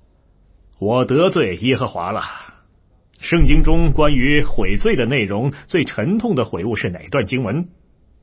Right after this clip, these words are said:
知道吗？诗篇五十一篇，大卫王的心声。当然，这是他在圣灵的感动之下所写。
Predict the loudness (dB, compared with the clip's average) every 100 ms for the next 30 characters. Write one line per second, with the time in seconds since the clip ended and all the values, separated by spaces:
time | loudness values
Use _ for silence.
0 | _ _ _ _ _ _ _ _ _ -4
1 | -2 0 0 -4 _ -18 -10 -4 -4 -2
2 | -2 -4 -8 -6 -4 -4 -8 -10 -14 -8
3 | -4 -2 -2 -2 -4 -4 -4 -2 -4 -2
4 | -2 0 -2 -4 -14 _ _ -4 -2 0
5 | 0 0 2 2 2 2 0 0 0 0
6 | 0 -2 -2 -4 -10 -12 -10 -12